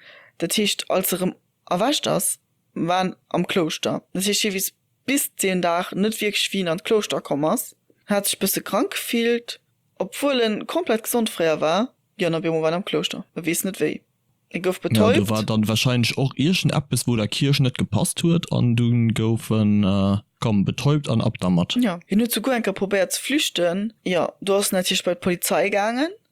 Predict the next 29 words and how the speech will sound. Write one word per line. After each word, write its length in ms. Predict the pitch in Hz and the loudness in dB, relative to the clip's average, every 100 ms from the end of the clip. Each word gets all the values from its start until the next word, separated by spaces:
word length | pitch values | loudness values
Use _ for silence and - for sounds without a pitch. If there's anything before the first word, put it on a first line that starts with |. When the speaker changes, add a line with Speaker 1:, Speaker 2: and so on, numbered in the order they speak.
| - | -4
Speaker 1:
hat 240 | 202 190 | -2 0
durch 140 | 190 - | 0 0
Schutz 260 | 262 - | -2 -4
gesicht, 440 | - 208 233 - - | -6 -4 -4 -4 -6
aber 300 | 180 185 156 | -2 0 -2
die 60 | - | 0
Polizei 400 | 220 233 - 214 | 0 0 0 -2
hat 60 | |
natürlich 720 | - 170 - 214 214 202 220 | 0 -4 -2 -2 0 0 -2
direkt 400 | - 269 202 214 | -4 -4 -4 -4
an 240 | 196 190 202 | -6 -6 -6
Kloster 360 | - 285 - | -4 -2 -2
gebracht, 380 | - 175 175 175 | -4 0 0 0
weil 200 | - 180 185 | 0 0 0
sie 200 | 190 220 | -4 -2
davon 280 | 208 208 143 | -2 0 0
ausgegangen 460 | 170 185 196 190 | 0 -2 -4 -4
sind, 220 | 196 202 | -4 -6
dass 220 | 190 180 - | -4 -4 -4
sie 400 | 180 196 254 302 _ - | -2 0 0 -4 _ -6
geisteskrank 600 | 294 262 - 185 165 170 | -2 -2 -2 -4 -4 -2
war. 140 | 151 | -4
Speaker 2:
Verrückt 420 | - 127 110 98 - | -2 0 0 0 0
das. 280 | 92 - - | -2 -2 -4
Speaker 1:
Ja. 200 | 190 - _ _ _ | -6 -8 _ _ _
Als 180 | - 294 | -2 0
Strafe 480 | - 277 302 302 - | 0 0 0 -2 -8
müssten, 640 | - 202 - - 185 185 180 | -2 0 -2 -2 0 0 -2
ähm, 420 | - 170 165 170 | 0 0 -2 -8